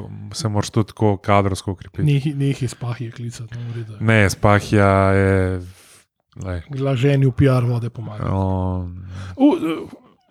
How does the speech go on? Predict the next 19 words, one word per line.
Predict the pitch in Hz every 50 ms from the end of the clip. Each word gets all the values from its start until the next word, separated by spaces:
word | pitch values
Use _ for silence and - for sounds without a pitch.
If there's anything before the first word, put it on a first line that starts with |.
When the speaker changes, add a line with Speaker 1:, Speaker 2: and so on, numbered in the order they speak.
| - - - _ _ _ -
Speaker 2:
dobra | - - 156 175 202 202 220 208
novica, | 190 180 196 202 - 185 143
zdaj, | 131 127 147 151 139
medtem | 131 127 127 127 131 131 131 - 151 147
ko | 147 151 139 135
snemamo, | - - 160 160 170 165 160 156 151
se | 143 - 151
je | 143 135
zaključila | 139 - 165 156 156 - - 143 135 135 131 123 113 117 120 - _ _ _ _ _ _ - _ _
odločilna | _ 143 139 139 147 - - 160 151 143 135
kvalifikacijska | - - 143 135 - 156 - 156 143 - 175 165 - - 160
tekma | - 175 160 160 170 156 143
za | 123 139 151 143 143 139 139 143 143
svetovni, | 131 - - 160 147 - 170 160 170 170 165 165 170 196
svetovno | 180 - - 156 - 170 165 170 160
prvenstvo | - 165 151 156 165 170 165 - 160
v | 139
basketu, | 143 156 165 - - 160 - - 127
ne. | 131 131